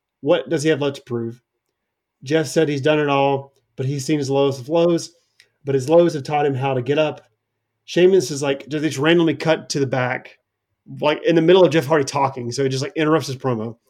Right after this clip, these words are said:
And, like, we get sound of Sheamus in the back looking at a T V saying, "Oh, this, this is ridiculous." You know, he, so he's not feeling it. Uh, Jeff then says that he can still hear the fans,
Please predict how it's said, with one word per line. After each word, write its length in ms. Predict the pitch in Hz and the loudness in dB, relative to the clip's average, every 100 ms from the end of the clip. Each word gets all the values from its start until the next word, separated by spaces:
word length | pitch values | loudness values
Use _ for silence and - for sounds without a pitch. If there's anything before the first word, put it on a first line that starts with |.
| _ | _
And, 260 | 139 143 135 | -4 -4 -4
like, 240 | 151 135 151 | -6 -6 -6
we 260 | 143 143 | -6 -6
get 200 | 135 180 | 0 -2
sound 400 | - 170 160 156 | 0 0 2 2
of 80 | 147 | 0
Sheamus 320 | 165 156 135 | 0 0 0
in 40 | 147 | -4
the 60 | |
back 240 | 131 143 120 | -2 -2 0
looking 260 | 139 147 | -4 -2
at 80 | 143 | -4
a 20 | |
T 220 | 139 143 | -2 -4
V 200 | 131 131 | -2 -2
saying, 260 | 131 135 135 - | -2 -2 -2 2
"Oh, 300 | 190 131 131 | 2 2 0
this, 240 | 165 - - _ _ _ _ _ _ | -2 -4 -14 _ _ _ _ _ _
this 100 | 220 | -8
is 80 | 180 | 0
ridiculous." 680 | 202 214 175 139 113 - - 151 - | 2 4 2 -2 -4 -10 -14 -20 -10
You 120 | 151 | -4
know, 280 | 135 120 127 | -2 -4 -6
he, 80 | 123 | -12
so 180 | - 131 | -12 -6
he's 340 | 135 139 - _ 139 | -6 -6 -12 _ -10
not 200 | 143 - | -8 -4
feeling 240 | 131 117 | -4 -4
it. 120 | 127 _ _ _ _ _ _ _ _ _ _ _ _ _ _ _ _ | -8 _ _ _ _ _ _ _ _ _ _ _ _ _ _ _ _
Uh, 320 | 139 139 135 | -2 0 -2
Jeff 240 | 131 160 160 | 0 0 0
then 120 | 151 | -4
says 300 | 147 151 147 | 0 0 0
that 80 | 139 | -4
he 100 | 151 | -4
can 80 | - | -4
still 220 | - 190 | 2 6
hear 140 | 180 | 6
the 100 | 165 | 6
fans, 560 | 147 165 165 160 156 | 0 0 0 -2 -6